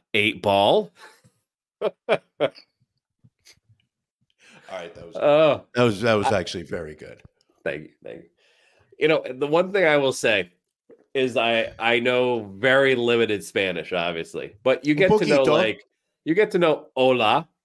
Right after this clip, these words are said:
Speaker 1: buenos
Speaker 2: Hola.
Speaker 1: dias, buenas noches, buenas
Speaker 2: Sí.
Speaker 1: tardes.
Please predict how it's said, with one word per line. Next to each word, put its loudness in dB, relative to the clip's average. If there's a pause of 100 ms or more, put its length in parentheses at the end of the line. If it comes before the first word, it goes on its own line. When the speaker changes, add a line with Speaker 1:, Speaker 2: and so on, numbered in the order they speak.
Speaker 1:
buenos 0
Speaker 2:
Hola. -4
Speaker 1:
dias, 0
buenas -2
noches, -2
buenas -4
Speaker 2:
Sí. -16
Speaker 1:
tardes. -2